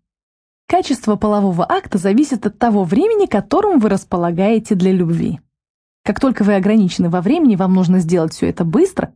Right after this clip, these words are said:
вы поддаётесь возбуждению, но у вас недостаточно времени, чтобы действительно получить удовольствие. Преждевременная эякуляция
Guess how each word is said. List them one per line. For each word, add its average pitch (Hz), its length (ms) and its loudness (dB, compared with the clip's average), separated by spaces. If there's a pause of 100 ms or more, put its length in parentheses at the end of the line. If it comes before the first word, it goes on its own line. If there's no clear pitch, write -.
(140)
вы 254 80 2
поддаётесь 202 640 0
возбуждению, 185 680 0 (200)
но 302 80 4
у 339 40 0
вас 370 200 0
недостаточно 302 680 -2
времени, 294 320 2
чтобы 202 280 0
действительно 185 640 0
получить 170 460 -2
удовольствие. - 760 -4 (440)
Преждевременная 180 840 0
эякуляция 220 840 0